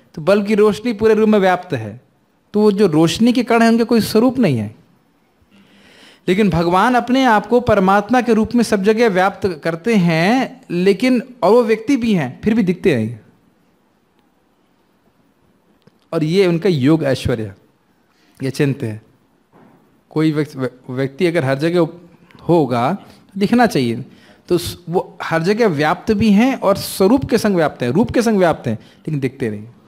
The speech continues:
ये भगवान का चिंत ऐश्वर्य। ठीक है, प्रश्न नंबर पाँच, भगवान की यह जगत सृष्टि करने का क्या कारण है?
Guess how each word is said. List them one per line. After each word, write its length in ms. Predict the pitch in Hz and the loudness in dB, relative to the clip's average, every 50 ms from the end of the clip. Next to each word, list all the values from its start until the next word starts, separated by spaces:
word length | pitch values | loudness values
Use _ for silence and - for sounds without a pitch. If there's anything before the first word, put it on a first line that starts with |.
| - - - _ _ _ _ _ _ _ _ _ _ - | -20 -20 -20 _ _ _ _ _ _ _ _ _ _ -10
ये 60 | 135 | -8
भगवान 280 | 123 117 123 135 135 131 | -6 -4 -4 -4 -4 -4
का 80 | 127 | -6
चिंत 300 | 123 131 143 131 120 - | -6 -6 -6 -6 -6 -6
ऐश्वर्य। 360 | 113 107 - - 107 98 101 - _ _ _ _ _ _ _ _ _ _ _ _ _ _ _ _ _ _ _ - - - - - - - - - _ _ _ _ - | -8 -10 -10 -12 -14 -16 -16 -18 _ _ _ _ _ _ _ _ _ _ _ _ _ _ _ _ _ _ _ -20 -20 -20 -20 -20 -20 -20 -20 -20 _ _ _ _ -6
ठीक 180 | - 185 - 143 | -6 -6 -6 -6
है, 120 | 117 113 - - - _ _ - - _ - _ | -10 -12 -16 -20 -20 _ _ -20 -20 _ -14 _
प्रश्न 240 | - 170 - - 196 | -8 -8 -4 -4 -2
नंबर 220 | 185 175 170 165 | -2 -2 -2 -4
पाँच, 480 | 151 - 156 151 165 190 190 - - - 135 | -4 -4 -2 -2 -2 -2 -4 -6 -12 -16 -12
भगवान 540 | 127 131 143 147 147 156 160 170 190 208 208 | -8 -6 -6 -4 -4 -2 -2 0 0 0 0
की 180 | 202 - 196 185 | -2 -2 -2 -2
यह 120 | 190 196 | -2 -2
जगत 380 | 185 156 165 160 180 202 196 - - | -2 -4 -4 -4 -4 -4 -4 -6 -8
सृष्टि 320 | 170 160 - - 202 185 | -10 -10 -6 -4 -6 -4
करने 320 | - 175 160 165 170 170 | -4 -2 -2 -2 -2 0
का 60 | 170 170 | -2 -2
क्या 180 | 165 170 165 | -2 -2 -4
कारण 340 | 160 160 151 139 143 147 143 | -2 -2 -2 -2 0 0 -2
है? 380 | 135 143 151 185 233 220 - | 0 0 -2 -2 -4 -6 -10